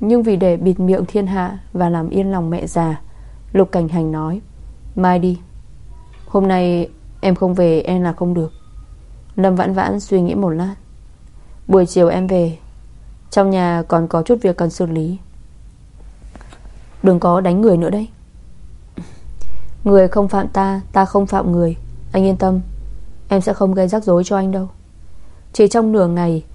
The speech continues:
cả thôn đều đồn đại Lâm Vãn Vãn lần này về nhà mẹ đẻ đã ra tay tàn nhẫn, giống như bị ma nhập, không nhận người thân. Chuyện này còn chưa hết, còn có người nói Lâm Vãn Vãn không biết dùng trò gì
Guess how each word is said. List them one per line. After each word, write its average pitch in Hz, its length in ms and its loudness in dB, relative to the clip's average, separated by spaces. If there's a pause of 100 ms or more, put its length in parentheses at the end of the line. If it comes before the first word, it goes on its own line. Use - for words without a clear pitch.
(240)
cả 185 140 4
thôn 208 280 2
đều 185 180 4
đồn 165 180 0
đại 160 240 0 (180)
Lâm 180 220 2
Vãn 185 240 0
Vãn 190 280 0
lần 180 160 0
này 165 220 0
về 165 220 0
nhà 160 260 -2
mẹ 160 160 -4
đẻ 160 280 0
đã 160 220 -4
ra 175 160 -4
tay 170 180 -4
tàn 151 240 -4
nhẫn, 180 240 -2 (500)
giống 185 260 2
như 220 120 2
bị 190 160 0
ma 180 180 0
nhập, 175 220 0 (440)
không 196 260 2
nhận 190 200 0
người 160 140 0
thân. 180 320 -2 (440)
Chuyện - 200 0
này 175 180 0
còn 170 260 0
chưa 196 140 0
hết, 233 220 2 (480)
còn 185 200 4
có 180 140 2
người 220 160 6
nói 180 400 0 (120)
Lâm 180 180 2
Vãn 180 180 0
Vãn 180 300 0
không 180 240 -2
biết 233 160 4
dùng 180 340 0
trò 160 220 -2
gì 160 300 0